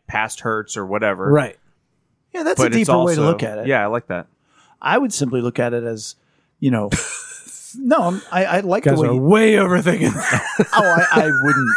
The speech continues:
Speaker 3: argue that, but I like the way you thought of it.
Speaker 2: Yeah.
Speaker 3: I think what her point is, you know, the feelings are always valid. Like, "Oh, you know, I feel disrespected,"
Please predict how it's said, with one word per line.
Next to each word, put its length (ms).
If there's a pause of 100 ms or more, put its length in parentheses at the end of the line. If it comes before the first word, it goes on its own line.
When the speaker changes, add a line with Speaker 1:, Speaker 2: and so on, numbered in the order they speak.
(220)
Speaker 3:
argue 340
that, 220
but 80
I 40
like 320
the 80
way 140
you 120
thought 280
of 80
it. 120
Speaker 2:
Yeah. 280 (260)
Speaker 3:
I 100
think 140
what 360
her 200
point 300
is, 320 (500)
you 140
know, 80
the 80
feelings 400
are 60
always 220
valid. 380
Like, 260 (260)
"Oh, 320 (320)
you 100
know, 240 (140)
I 180
feel 380
disrespected," 880